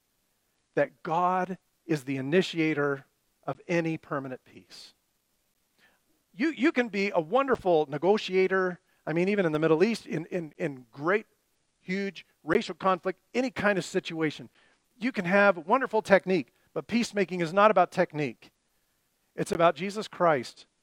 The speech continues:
coming into this world in the flesh and bearing and absorbing as a peacemaker,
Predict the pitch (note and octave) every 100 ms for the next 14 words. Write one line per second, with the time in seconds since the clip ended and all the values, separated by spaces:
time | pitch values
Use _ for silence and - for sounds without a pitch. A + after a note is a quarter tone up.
0 | _ F3 E3+ E3+ F#3+ F#3+ - D#3+ D#3+ D3
1 | - C#3 - D3 B2+ A2 - _ _ _
2 | _ _ _ _ _ _ _ _ A3 G#3
3 | C#3+ F3 G#3+ A3+ B3 G3+ D#3 C#3 E3+ F#3
4 | E3 B2+ A#2 - D3+ D#3 - F3+ E3+ D#3
5 | C#3+ C#3 A#2